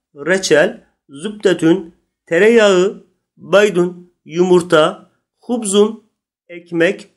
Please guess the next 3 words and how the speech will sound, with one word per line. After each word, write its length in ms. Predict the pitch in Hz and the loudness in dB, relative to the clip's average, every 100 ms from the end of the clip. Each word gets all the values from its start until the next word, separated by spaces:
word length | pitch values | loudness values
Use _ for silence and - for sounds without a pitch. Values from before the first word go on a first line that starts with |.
| _ _ | _ _
bastırma, 920 | 175 240 233 190 180 165 185 233 _ _ _ | -2 -2 -2 0 2 2 0 -4 _ _ _
sucuk, 600 | - 226 160 180 233 - _ _ _ _ | -10 -8 -2 -2 -2 -14 _ _ _ _
decacun, 880 | 180 180 233 311 311 196 185 233 | -6 0 2 2 2 0 -2 -4